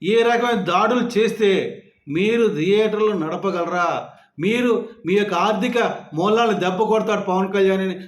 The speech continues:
అని తలుచుకుంటే మీకు ఎట్లా ఉంటుంది చూడండి. ఆయన తలుచుకోకపోయినా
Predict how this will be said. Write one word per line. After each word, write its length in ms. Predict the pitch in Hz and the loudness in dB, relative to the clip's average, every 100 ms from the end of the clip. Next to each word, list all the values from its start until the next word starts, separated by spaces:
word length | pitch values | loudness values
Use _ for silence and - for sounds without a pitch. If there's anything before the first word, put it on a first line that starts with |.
| - | -12
అని 160 | 175 165 | -12 -4
తలుచుకుంటే 460 | 196 233 262 233 | -2 -2 -2 -2
మీకు 200 | 226 214 | 0 0
ఎట్లా 220 | 185 226 220 | 0 0 0
ఉంటుంది 180 | 202 | 0
చూడండి. 200 | 214 220 247 - _ _ | 0 -2 -6 -12 _ _
ఆయన 160 | 151 185 | -4 -4
తలుచుకోకపోయినా 880 | 175 202 - 247 233 233 254 214 | 0 -2 0 0 2 2 2 0